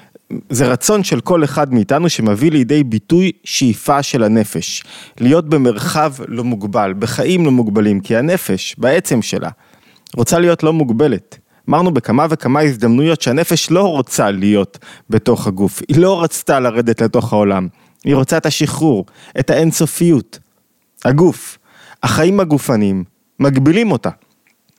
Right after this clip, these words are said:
אבל אנחנו יודעים שהשאיפה הזאת היא, היא לא באמת אמיתית. היא לא באמת אפשרית. אפילו בחופש היא לא אפשרית. תמיד יש דברים שמגבילים אותנו. זמן, מקום,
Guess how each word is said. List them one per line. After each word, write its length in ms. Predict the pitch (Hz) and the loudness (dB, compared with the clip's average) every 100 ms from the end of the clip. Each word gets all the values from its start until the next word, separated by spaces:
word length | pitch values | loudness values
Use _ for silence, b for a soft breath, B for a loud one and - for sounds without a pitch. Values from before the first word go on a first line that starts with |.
| _ _ _ _ - | _ _ _ _ -4
אבל 440 | 120 101 104 104 104 B B B | -2 0 0 -2 -6 B B B
אנחנו 240 | 123 120 135 | -2 0 2
יודעים 320 | 135 202 190 - | 2 2 0 -6
שהשאיפה 580 | - 135 113 123 110 165 | -6 -2 0 -2 0 0
הזאת 220 | 175 160 | 0 0
היא, 100 | 151 - | -2 -4
היא 100 | 120 | -2
לא 80 | 131 | 0
באמת 340 | 151 123 95 | 0 0 0
אמיתית. 500 | 98 90 - - - - B B B B | -2 -4 -6 -16 -18 -20 B B B B
היא 100 | 143 | 2
לא 80 | |
באמת 300 | 170 160 117 | 2 2 0
אפשרית. 440 | 113 - 101 90 - - | -2 -2 -2 -2 -6 -6
אפילו 220 | 196 214 | 0 0
בחופש 600 | 143 143 160 - 107 - | 0 0 -2 -2 -4 -4
היא 80 | 101 | -2
לא 100 | 101 | -2
אפשרית. 480 | - 107 90 - _ b b b b | -2 -6 -6 -10 _ b b b b
תמיד 340 | 180 262 196 | 2 2 4
יש 220 | 131 120 | 2 2
דברים 320 | - 120 120 | 0 0 0
שמגבילים 600 | 120 120 117 107 110 110 | 0 0 0 2 2 2
אותנו. 360 | 101 98 90 90 - _ - | 2 0 -2 -4 -8 _ -10
זמן, 640 | 95 101 113 110 107 98 90 _ b b b b | -4 2 2 2 0 -2 -6 _ b b b b
מקום, 640 | 104 98 - 120 113 101 | -2 0 2 2 2 0